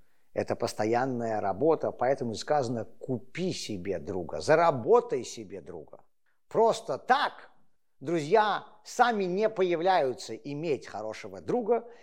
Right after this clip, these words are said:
иметь человека, с которым у тебя близкие отношения, кстати говоря, тем более людей из твоей семьи, се-, тем более из твоих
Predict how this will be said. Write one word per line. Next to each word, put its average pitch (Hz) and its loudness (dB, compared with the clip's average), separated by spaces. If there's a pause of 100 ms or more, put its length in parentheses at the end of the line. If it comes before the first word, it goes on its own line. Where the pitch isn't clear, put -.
(160)
иметь 170 -4
человека, 147 -2
с 127 -12
которым 135 -6
у 117 -12
тебя 113 -10
близкие 131 -8
отношения, 165 -4
кстати 117 -6
говоря, 120 -2
тем 320 4
более 185 8 (640)
людей 170 6
из 127 -8
твоей 156 -2
семьи, 180 -2
се-, 170 2
тем 180 0
более 196 6
из 147 -6
твоих 160 -2